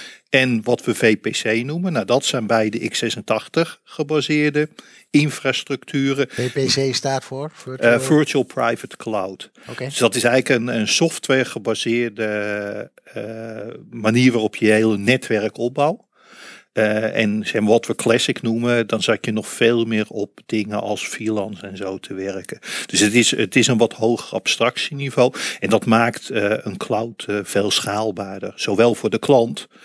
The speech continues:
Speaker 1: maar ook voor ons als cloudleverancier. Nou, die beide, de classic infrastructure en de V P C-infrastructuur zijn beide gebaseerd op x zesentachtig.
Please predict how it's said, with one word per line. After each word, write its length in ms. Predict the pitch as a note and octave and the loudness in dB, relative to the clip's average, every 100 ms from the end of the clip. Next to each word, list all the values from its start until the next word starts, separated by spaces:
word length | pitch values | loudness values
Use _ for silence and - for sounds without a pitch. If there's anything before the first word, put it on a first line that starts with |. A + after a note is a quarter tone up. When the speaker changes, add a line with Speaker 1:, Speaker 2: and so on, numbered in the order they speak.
| - | -10
Speaker 1:
maar 100 | - | -2
ook 360 | G#2 A2+ A#2 - | 4 4 2 -6
voor 160 | - G#2 | -6 -4
ons 220 | G#2+ G#2+ | -4 -6
als 160 | G#2 | -6
cloudleverancier. 1200 | - G2+ G#2+ - G#2+ G#2 - G#2 F#2+ B2 G2+ - _ - - - - - | -2 -2 -2 -2 -4 -4 -8 -10 -6 -4 -4 -6 _ -20 -18 -14 -16 -6
Nou, 160 | G#2 E2+ | -6 -2
die 220 | C3+ D#3 | 2 4
beide, 560 | B2 B2+ D#3+ F3+ A3 - _ _ | 6 6 6 6 4 0 _ _
de 160 | - | -8
classic 400 | - C3+ D3+ D3 | 2 4 4 0
infrastructure 880 | C3+ C3 - A#2+ - A#2 - - G#2+ | 0 -2 -2 -6 -6 -6 -6 -8 -4
en 180 | A#2+ B2 | -2 0
de 100 | A2+ | 0
V 240 | - G#2+ | 0 -2
P 80 | - | -2
C-infrastructuur 880 | G#2+ A2 A2+ C#3 - D3 - C#3 - | -4 -2 -2 -2 -4 -4 -4 -4 -2
zijn 140 | G#2+ | 2
beide 280 | A2 A#2+ C3 | 4 4 4
gebaseerd 460 | A#2+ G#2+ G#2 A2 - | 0 -2 -2 -2 -4
op 80 | - | -8
x 100 | G#2 | -6
zesentachtig. 840 | - G#2+ A2+ - G2+ - - - | -2 -2 0 0 0 -2 -18 -18